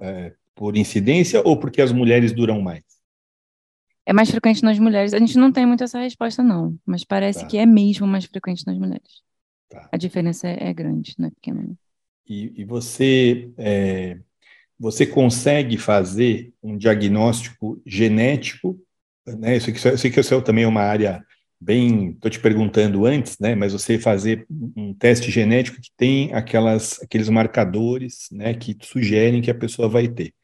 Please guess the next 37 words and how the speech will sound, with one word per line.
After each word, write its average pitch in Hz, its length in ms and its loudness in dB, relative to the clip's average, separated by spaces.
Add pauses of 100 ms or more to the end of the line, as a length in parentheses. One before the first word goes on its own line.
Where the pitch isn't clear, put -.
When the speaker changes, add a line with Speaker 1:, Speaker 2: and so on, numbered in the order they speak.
(360)
Speaker 1:
Como 110 180 -8
é - 60 -2
que - 80 -10
funciona 101 500 0
isso 82 260 -6
aí? 80 120 -12 (120)
Você, - 180 -10 (140)
você 107 160 0
pe-, - 180 -2
Speaker 2:
É. 113 260 4
Speaker 1:
quando 107 160 2
você 101 260 0
pede 107 480 0
ou 98 60 -2
não 95 160 -6
pede, 104 380 0
como 104 140 -10
você 92 120 -12
tá 98 120 2
falando, 101 460 -2 (380)
mais 101 240 2
jovem, 117 560 4
às 98 100 -4
vezes 107 140 0
é 113 40 0
melhor 107 240 0
a 104 40 -2
gente - 140 -10
não, 107 80 -6 (100)
não 110 160 -10
pedir, 92 400 -4
né? 98 180 -6 (880)
Speaker 2:
É, 190 240 -2 (140)
então, - 380 2
a 190 100 4
gente 254 320 6 (140)
tem 196 420 2